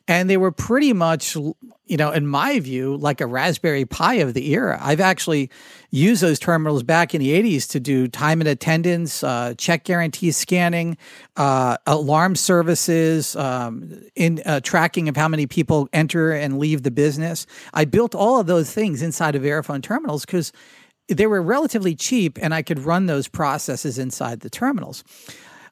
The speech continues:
Um, they did not progress for most of the nineties. As we all know, the, the, uh, industrial calculator look is, is still out there.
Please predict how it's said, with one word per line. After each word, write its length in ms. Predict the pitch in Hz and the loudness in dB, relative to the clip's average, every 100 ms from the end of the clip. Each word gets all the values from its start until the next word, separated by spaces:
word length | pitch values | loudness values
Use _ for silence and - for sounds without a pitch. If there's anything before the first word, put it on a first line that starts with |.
| - | 0
Um, 340 | 196 180 170 - _ _ | 2 4 0 -8 _ _
they 220 | 180 220 262 | 0 2 4
did 160 | 294 | 2
not 340 | 277 349 349 - _ - | 2 0 -2 -8 _ -6
progress 720 | - 226 160 285 247 - - | -2 -2 0 2 2 0 -6
for 320 | - - 180 | -8 -2 0
most 500 | 175 180 220 - - | 2 2 2 2 -2
of 120 | 175 | -2
the 80 | 160 | 0
nineties. 640 | 165 180 233 180 - - | 0 0 0 -2 -6 -12
As 380 | - 143 151 123 | -6 -2 -2 -2
we 140 | 156 156 | 0 2
all 160 | 170 | 2
know, 320 | 165 185 185 120 | 0 -2 -2 -2
the, 460 | 123 127 - - 202 | -4 -6 -8 -12 -6
the, 280 | 147 143 | -4 -2
uh, 160 | 135 135 - - | -2 -4 -10 -6
industrial 680 | 170 160 180 190 - 190 160 | 0 2 4 2 2 2 2
calculator 760 | 143 175 233 - 185 139 120 110 | 2 2 2 2 2 2 -2 -4
look 380 | 113 113 123 - | -6 -8 -6 -4
is, 340 | 127 131 - - | -4 -6 -6 -4
is 160 | 139 | -4
still 420 | - - 156 151 - | -4 -2 0 -2 -2
out 260 | 165 214 | 0 0
there. 260 | - 131 | -4 -8